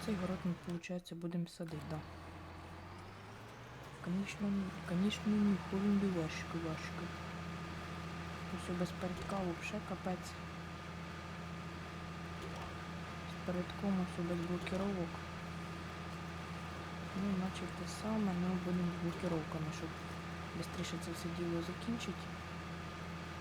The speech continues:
Платять нам за це тисячу, за оренду ми даємо двадцять з чимось доларів.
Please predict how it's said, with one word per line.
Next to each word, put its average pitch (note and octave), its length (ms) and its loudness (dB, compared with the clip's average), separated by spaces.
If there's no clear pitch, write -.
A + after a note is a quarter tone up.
Платять F3 580 2
нам F3 160 6
за E3+ 100 2
це E3 140 -2
тисячу, - 380 -2
за F3 60 4
оренду E3+ 480 2
ми E3 80 2
даємо D#3 320 0
двадцять E3+ 260 0
з - 100 -4
чимось G3 300 0
доларів. A#3 400 4